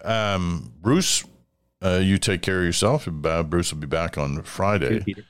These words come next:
Speaker 1: with, uh, Chantal for Good Talk. And then she goes away. She's going, like, hiking in Iceland or somewhere. So
Speaker 2: She
Speaker 1: I'll have
Speaker 2: takes
Speaker 1: to
Speaker 2: the best holidays.
Speaker 1: She does.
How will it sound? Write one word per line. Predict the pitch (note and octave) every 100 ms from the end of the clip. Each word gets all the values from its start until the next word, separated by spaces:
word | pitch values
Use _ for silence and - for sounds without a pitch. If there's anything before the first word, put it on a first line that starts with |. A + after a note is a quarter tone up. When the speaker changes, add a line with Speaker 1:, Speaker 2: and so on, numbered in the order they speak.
| _ - - _ -
Speaker 1:
with, | E2+ D#2+ C2+
uh, | D2+ C#2+
Chantal | - F2 E2+ G#2+ F#2 E2+ - - -
for | F2 D#2+ D2
Good | D#2+ F2+ -
Talk. | G#2 G#2+ G2 - - _ _
And | - F#2
then | G#2+ B2+
she | - C#3
goes | A#2+ G#2+
away. | F2+ G2 C3+ F2
She's | - D#2
going, | A2 G#2
like, | F#2+ F2+
hiking | - G#2 B2+ - F#2 D#2+
in | D#2
Iceland | E2 A2+ - F2 D2 C2+
or | A#1+
somewhere. | - C#2+ A1+ - - - _ _ _ _ _ _ _ _ _ _ _ _ _ _ _
So | _
Speaker 2:
She | F2
Speaker 1:
I'll | G#2
have | B2
Speaker 2:
takes | C#3 F#2+
Speaker 1:
to |
Speaker 2:
the | G#2
best | - A2+ A2+ -
holidays. | - F#2+ G2 D#2+ D#2+ - -
Speaker 1:
She | - D#2
does. | C2 G1+ -